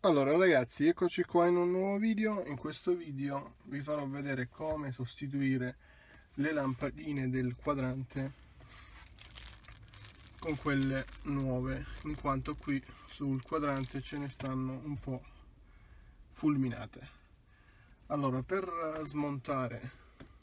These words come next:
il quadrante bisogna rimuovere tutta la parte in plastica e qua sotto c'è una vite Torx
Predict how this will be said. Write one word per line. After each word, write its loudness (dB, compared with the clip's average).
il 0
quadrante -8
bisogna -2
rimuovere 0
tutta -2
la 2
parte 0
in 4
plastica 2
e 12
qua 6
sotto 2
c'è 6
una 6
vite 4
Torx 0